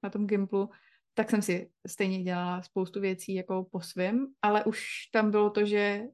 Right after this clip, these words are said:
jsem tam cítila to nepřijetí od nějaký té skupiny, nebo od nějaký jako část mých spolužáků, nebo jo, asi, asi to, to můžu říct takhle. A, a to nebyla ta moje referenční skupina, že jo.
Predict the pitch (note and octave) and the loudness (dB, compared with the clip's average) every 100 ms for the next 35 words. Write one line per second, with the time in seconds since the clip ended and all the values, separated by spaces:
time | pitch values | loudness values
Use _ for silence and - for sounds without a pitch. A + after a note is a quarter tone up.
0 | _ _ G#3+ G#3 G3+ G#3+ G#3 G3+ G3+ - | _ _ 0 0 0 2 2 2 -2 0
1 | G3+ G3+ G3 G3 F#3 F#3 F#3+ F#3 F#3+ - | -2 0 -2 0 0 -4 -6 -8 -10 -10
2 | E3+ F#3 G#3+ E4 _ _ _ _ _ _ | -2 0 0 -4 _ _ _ _ _ _
3 | - F3+ - F#3 F3+ E3+ F#3+ F3+ F3+ F3+ | -4 0 2 2 0 -2 -2 -2 0 -2
4 | F3+ - G3+ F#3 F#3 G3+ F#3 - F#3+ G3 | -2 -4 -4 -4 -2 -2 -4 -2 0 2
5 | G3 F#3+ F#3+ F#3+ F3 F3+ F3+ F3 - F3 | 2 0 -2 -2 -2 -2 -4 -6 -6 -4
6 | F3+ A3+ - G3 G3 G3 - - G3 F#3+ | -4 -8 -4 -2 -2 -6 -8 -4 -2 -2
7 | G#3 G#3+ F#3+ G3+ A#3+ - _ _ _ _ | -4 -4 -4 -2 -4 -6 _ _ _ _
8 | _ _ - G#3 G3+ G3+ G3+ G3+ G#3 _ | _ _ 2 4 4 4 2 0 -4 _
9 | _ _ _ _ G#3 G#3 A3 A3 G#3+ G#3+ | _ _ _ _ 0 6 6 6 4 4
10 | G#3+ G#3+ A3 A3 G#3+ A3+ A3 - A#3 G3+ | 4 4 2 2 0 0 -2 -2 -2 0
11 | F3 E3+ | 0 -2